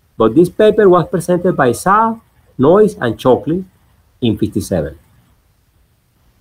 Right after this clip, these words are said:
I guess many of the people that is listening this, uh, the, this talk, they, they were not born at that time, fifty-seven.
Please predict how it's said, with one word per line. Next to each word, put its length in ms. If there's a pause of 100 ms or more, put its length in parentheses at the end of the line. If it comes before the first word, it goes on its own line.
(920)
I 140
guess 240
many 260
of 120
the 100
people 380
that 300
is 240
listening 400
this, 240 (160)
uh, 280
the, 280
this 200
talk, 360 (640)
they, 240
they 140
were 200
not 240
born 440 (580)
at 140
that 180
time, 240
fifty-seven. 680